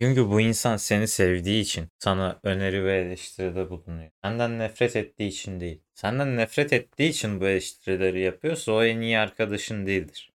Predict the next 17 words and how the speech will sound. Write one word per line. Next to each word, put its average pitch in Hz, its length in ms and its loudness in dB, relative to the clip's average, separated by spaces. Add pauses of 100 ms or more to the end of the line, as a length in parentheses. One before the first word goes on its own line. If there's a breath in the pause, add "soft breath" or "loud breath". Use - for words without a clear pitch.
Kibrinden 113 680 -2
taşmış - 560 -2
bir 90 100 -4
insan. 82 420 -10 (180)
Ama 139 240 0
anlatamıyoruz. 127 920 -4 (300)
Neyse, 98 360 -6
bu 107 280 -4 (100)
podcast, - 960 -2 (240)
video 98 320 0
karışımı 98 540 -2
şey 98 200 -4
için 90 300 -8
bugünlük 92 480 -8
bu 85 80 -16
kadar 87 300 -2
olsun. 82 420 -10